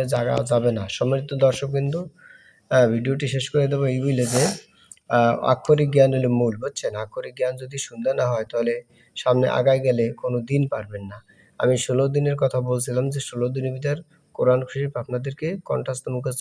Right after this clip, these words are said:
ঠোঁটস্থ করাই দেবো, কিন্তু, আহ, এ তো একদম বেগিনার, একদম বেগিনার, জীবনে কোন দিন এরকমভাবে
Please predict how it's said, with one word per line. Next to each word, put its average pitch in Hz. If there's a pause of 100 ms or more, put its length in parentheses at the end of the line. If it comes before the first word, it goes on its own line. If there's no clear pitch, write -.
(120)
ঠোঁটস্থ 120
করাই 117
দেবো, 104
কিন্তু, 117 (600)
আহ, 113 (640)
এ 131
তো 127
একদম 139 (200)
বেগিনার, 123
একদম 123
বেগিনার, 131 (220)
জীবনে 127
কোন 123
দিন 123
এরকমভাবে 123